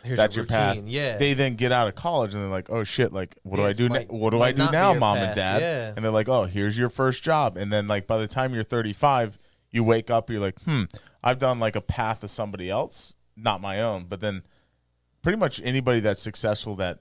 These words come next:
Speaker 2: like, didn't go to col-, like, they figured out early on that, that whole mentality of how to be a self, like, self-starter, uh, like, whatever you wanna call it, but also to try, like, not be afraid to try new things. So
Speaker 1: Yeah.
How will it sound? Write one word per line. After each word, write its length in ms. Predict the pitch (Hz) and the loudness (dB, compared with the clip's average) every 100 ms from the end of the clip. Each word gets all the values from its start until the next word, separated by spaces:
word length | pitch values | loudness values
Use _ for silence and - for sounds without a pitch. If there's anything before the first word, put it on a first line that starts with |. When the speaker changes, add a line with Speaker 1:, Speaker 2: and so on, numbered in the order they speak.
| 92 | -10
Speaker 2:
like, 200 | 87 85 - - | -12 -12 -14 0
didn't 400 | 110 104 92 - _ - | 0 0 -4 -10 _ 0
go 120 | 107 | 0
to 80 | 98 | 0
col-, 240 | 107 - | -4 -4
like, 280 | 104 95 - | -4 -4 -2
they 220 | 110 110 | -2 -2
figured 480 | 101 - 131 131 135 | -6 0 2 4 4
out 180 | 117 - | 4 2
early 380 | 107 110 107 92 | -2 0 0 -2
on 460 | 92 95 95 87 - _ _ 92 | -2 -2 -2 -6 -12 _ _ -2
that, 340 | 95 87 - - _ _ _ _ _ - | 0 0 -4 -16 _ _ _ _ _ -2
that 120 | 104 | -2
whole 220 | - 117 110 | 0 -2 -2
mentality 540 | 101 - 95 98 90 | -4 -4 -2 -2 -4
of 100 | 85 | -8
how 260 | - 92 92 | -8 -6 -6
to 180 | - 87 | -10 -12
be 460 | 85 87 85 80 - _ _ _ _ _ _ _ | -6 -2 -2 -4 -10 _ _ _ _ _ _ _
a 80 | 98 | -6
self, 600 | - - 101 95 - - - _ - | -6 -2 0 0 -4 -18 -20 _ -8
like, 260 | 87 82 - _ | -6 -6 -10 _
self-starter, 840 | - 113 92 - 98 98 101 98 - | -2 -2 -2 -8 -6 -6 -6 -8 -10
uh, 120 | 64 - | -14 -10
like, 200 | 104 90 | -8 -6
whatever 300 | 107 104 101 | -2 -2 -2
you 60 | 101 | -6
wanna 140 | 92 | -8
call 300 | - 101 98 | -2 0 0
it, 120 | 92 _ _ _ | -4 _ _ _
but 100 | - | -4
also 480 | - 117 123 - 120 | 2 4 4 4 -2
to 160 | 107 101 | -2 -8
try, 300 | - 117 104 | -4 0 0
like, 200 | 98 101 | 0 -2
not 220 | 104 101 | -2 -2
be 80 | 104 | -4
afraid 280 | 92 98 87 | -6 -6 -6
to 60 | |
try 200 | - 87 | -6 -6
new 140 | 85 85 | -6 -14
things. 340 | 78 - - | -16 -16 -16
So 120 | 82 | -10
Speaker 1:
Yeah. 220 | 117 107 | -8 -6